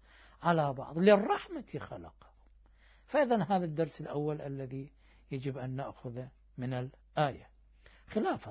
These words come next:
طبعاً لكل هذه الرؤى. العالم هذا اللي يدعي التحضر الآن، العالم اللي يدعي التحضر ويدعي الإنسانية وحقوق الإنسان، ما هو غاياته من الحروب؟ هاي الاستئثار بثروات الشعوب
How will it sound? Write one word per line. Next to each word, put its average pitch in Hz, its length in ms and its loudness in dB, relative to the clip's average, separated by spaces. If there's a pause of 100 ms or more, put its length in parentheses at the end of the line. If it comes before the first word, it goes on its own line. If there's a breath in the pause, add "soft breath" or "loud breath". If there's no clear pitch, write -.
طبعاً 147 240 -4
لكل 120 400 -4
هذه 143 320 -2
الرؤى. 165 420 -4 (460 soft breath)
العالم 180 480 6
هذا 156 200 2
اللي 151 120 2
يدعي 151 380 2
التحضر 139 680 -2 (220)
الآن، 170 260 0 (640 soft breath)
العالم 202 480 6
اللي 170 120 2
يدعي 147 320 -2
التحضر 165 540 -4
ويدعي 135 680 -4
الإنسانية 139 800 -8
وحقوق 156 580 -12
الإنسان، 156 460 -14 (480 soft breath)
ما 302 160 8
هو 190 180 6
غاياته 170 800 0
من 165 140 -6
الحروب؟ 170 440 -12 (200)
هاي 214 100 -6 (800 soft breath)
الاستئثار 190 680 2
بثروات 151 580 -2
الشعوب 127 720 -10